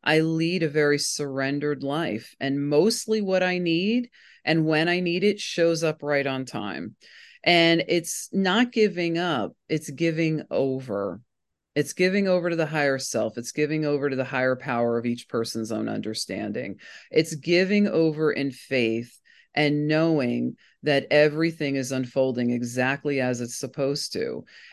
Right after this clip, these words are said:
And when you're in that place of complete non-resistance to whatever experience you find yourself in, life flows and life works very, very well, and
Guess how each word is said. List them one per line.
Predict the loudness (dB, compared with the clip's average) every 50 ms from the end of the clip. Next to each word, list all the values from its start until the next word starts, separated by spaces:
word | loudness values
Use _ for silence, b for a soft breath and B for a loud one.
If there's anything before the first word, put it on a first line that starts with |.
| B
And | 2 2 4 4 4 4
when | 4 4 4 4 4 4
you're | 4 4 4 2 0
in | 0 0 0 2 2 2
that | 0 -2 -2 -4 -6
place | -6 -2 2 2 4 4 2 0 -2 -4
of | -6 -6 -6
complete | -8 -10 -10 -10 -6 -4 -2 -2 0 -2 -4 -4
non-resistance | -4 -4 -2 -2 -2 -2 -2 -2 -2 -2 -2 -2 -2 -4 -4 -4 -4 -2 -2 -2 -2 -4 -6 -6 -4 -4 -4 -4 -6 -8 -8
to | -6 -2 0 0 2 0
whatever | 0 0 2 4 4 4 4 4 4 4 4 4 2 2 0 0 0
experience | 0 -2 -6 -8 -6 -4 -2 0 0 0 -2 -2 -4
you | -6 -6
find | -4 -2 -2 0 0 0 -2
yourself | -4 -6 -6 -6 -4 -4 -2 -4 -4 -4 -4
in, | -4 -4 -4 -4 -6 -8 b b b b b b b b _
life | -10 -4 0 4 4 6 6 4 2 0 -6 -16 -20 -14 -6
flows | -2 0 2 2 4 2 2 0 -2 -4
and | -4 -4 -2 -2
life | -2 -2 -2 -4 -4 -4
works | -4 -4 -4 -4 -6 -8
very, | -6 -4 -2 -2 -2 -2 -2
very | -2 -2 -2 -2 -2 -2 0
well, | 0 2 2 2 2 2 2
and | 0